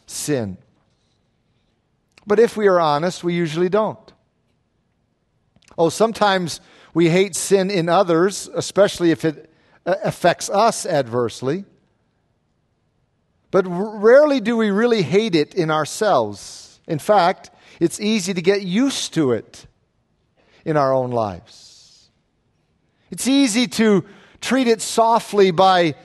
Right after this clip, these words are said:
excusing it or justifying it or rationalizing around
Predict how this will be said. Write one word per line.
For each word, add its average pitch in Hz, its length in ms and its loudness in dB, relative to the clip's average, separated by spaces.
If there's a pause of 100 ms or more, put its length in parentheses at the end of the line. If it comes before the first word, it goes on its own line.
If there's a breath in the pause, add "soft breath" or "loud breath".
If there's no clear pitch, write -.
(160 soft breath)
excusing 208 840 -2
it 175 180 2
or 190 240 4
justifying 180 920 0
it 175 140 2
or 175 280 4 (180 loud breath)
rationalizing 208 1300 2
around 196 580 2